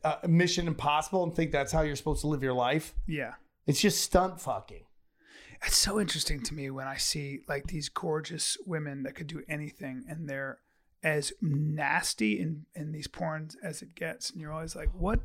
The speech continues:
Speaker 1: For me, dude, it's
Speaker 2: What
Speaker 1: just
Speaker 2: goes on?
Speaker 1: Vegas. I learned very pretty, very broken shit comes in very pretty packages.
Speaker 2: Is that what it is?
Speaker 1: Yeah.
Speaker 2: Are they all broken in one way or another? They
Speaker 1: No,
Speaker 2: would
Speaker 1: I mean, some of them are just entrepreneurs, and that's my biggest problem is, like, you know, it's like the se-,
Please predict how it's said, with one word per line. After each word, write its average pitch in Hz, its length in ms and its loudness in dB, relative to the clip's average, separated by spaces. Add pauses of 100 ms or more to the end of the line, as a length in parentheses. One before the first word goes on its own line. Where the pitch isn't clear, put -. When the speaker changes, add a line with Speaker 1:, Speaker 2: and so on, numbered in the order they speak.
(120)
Speaker 1:
For 202 160 8
me, 262 280 8
dude, 208 260 4
it's 180 100 2
Speaker 2:
What 220 140 4
Speaker 1:
just 175 240 0
Speaker 2:
goes 185 200 2
on? 131 60 4
Speaker 1:
Vegas. 190 360 6
I 170 80 6
learned 147 300 0 (100)
very 156 340 0
pretty, 139 420 -4 (300)
very 151 340 2
broken 131 480 -4
shit 127 280 -4
comes 120 260 -10
in 117 140 -10
very 120 260 -4
pretty 113 320 -10
packages. - 800 -10
Speaker 2:
Is 160 100 -2
that 202 120 4
what 208 80 6
it 202 80 6
is? 214 240 4 (160)
Speaker 1:
Yeah. 123 260 0
Speaker 2:
Are 185 80 8
they 220 120 8
all 233 220 6
broken 226 400 4
in 214 120 2
one 208 180 2
way 208 80 0
or 202 60 2
another? 196 260 0
They 190 80 2
Speaker 1:
No, 269 140 8
Speaker 2:
would 381 60 4
Speaker 1:
I 269 80 4
mean, 294 140 6
some 294 240 8
of 381 100 2
them 359 160 4
are 294 100 8
just 220 220 4
entrepreneurs, 214 840 2
and 196 140 6
that's 262 240 4
my 233 140 4
biggest 190 340 2
problem 180 440 6
is, 147 200 0
like, 143 320 0 (640)
you 160 120 8
know, 151 340 6
it's 147 200 -6
like 147 380 2
the 147 80 -2
se-, 180 260 0